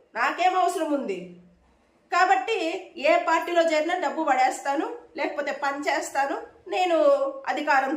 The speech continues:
చేపడతాననే ఒక అహంకారంతో ఇటువంటి మాటలు మాట్లాడుతున్నాడు. ఆరు నెలల ముందు ఆ పార్టీలో ఉన్నావు, మంత్రి పదవిని అనుభవించావు, ఇప్పుడు ఆ పార్టీ నీకు చెడ్డైపోయిందా? రాజకీయ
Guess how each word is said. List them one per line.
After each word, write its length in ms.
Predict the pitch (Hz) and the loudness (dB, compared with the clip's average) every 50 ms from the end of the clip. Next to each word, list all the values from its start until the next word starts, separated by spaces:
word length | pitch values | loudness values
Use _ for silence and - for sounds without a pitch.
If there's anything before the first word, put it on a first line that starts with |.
| 285 | -4
చేపడతాననే 720 | 277 247 214 240 247 247 240 254 254 240 233 233 233 226 226 220 214 | -4 -6 -4 -2 -4 -4 -4 -4 -4 -2 -2 -2 -4 -4 -4 -6 -8
ఒక 100 | 220 - 240 208 | -6 -6 -4 -4
అహంకారంతో 920 | 175 156 254 - 330 - - 403 381 370 370 370 339 320 311 294 311 254 214 196 202 - - - - - _ _ _ _ _ 302 | -4 -4 -6 -6 -8 -4 0 2 4 4 4 4 2 2 0 -2 -2 -4 -4 -2 -4 -4 -6 -8 -12 -20 _ _ _ _ _ -6
ఇటువంటి 340 | 330 381 370 359 349 370 349 320 | -2 2 2 2 2 2 2 2
మాటలు 300 | 302 302 311 311 277 269 262 247 | 2 2 2 0 -2 -2 -2 -2
మాట్లాడుతున్నాడు. 680 | 233 - 208 208 208 214 - 208 202 196 190 185 190 196 - - - _ _ _ - - 240 269 | -2 -2 -2 -4 -4 -4 -6 -8 -8 -6 -6 -6 -8 -10 -12 -16 -20 _ _ _ -2 2 4 4
ఆరు 220 | 311 339 370 370 370 349 | 6 4 4 2 0 2
నెలల 300 | 330 330 330 320 311 302 285 269 254 254 | 2 2 2 2 0 -2 -2 -4 -4 -6
ముందు 300 | 254 285 302 330 381 415 311 302 339 415 427 427 - 294 247 - | -4 -4 -2 -2 0 0 0 0 0 -2 -2 -4 -2 0 2 2
ఆ 40 | - - 240 | 2 2 0
పార్టీలో 380 | 240 247 247 254 247 233 226 226 233 302 | -2 -2 -2 -4 -6 -6 -6 -4 -4 -4
ఉన్నావు, 260 | 330 339 349 349 349 330 285 | -4 -2 0 2 2 2 0
మంత్రి 220 | 254 240 - 277 254 247 | -2 -6 -6 -8 -8 -6
పదవిని 280 | 247 247 240 240 233 214 220 | -6 -6 -6 -6 -4 -4 -6
అనుభవించావు, 680 | 226 240 262 294 302 320 339 330 311 320 392 370 381 370 - - _ _ _ 320 | -6 -6 -8 -8 -6 -6 -4 -4 -4 -4 -4 -4 -4 -6 -8 -14 _ _ _ -4
ఇప్పుడు 160 | 330 339 392 | 0 2 4
ఆ 100 | 359 320 320 320 330 | 6 6 6 4 4
పార్టీ 260 | 339 349 349 392 403 392 339 | 2 2 2 0 -2 -2 -2
నీకు 240 | 339 330 330 - 392 370 320 - | -2 -4 -4 -4 -4 -4 -2 0
చెడ్డైపోయిందా? 720 | 294 240 233 247 247 220 226 226 214 208 190 202 185 175 170 165 - - - - 208 220 | 0 0 0 0 0 -2 -2 -2 -2 -4 -4 -4 -4 -6 -6 -6 -8 -14 -16 -8 -2 0
రాజకీయ 440 | 247 269 294 311 370 370 381 370 | 2 2 2 0 -2 -4 -4 -4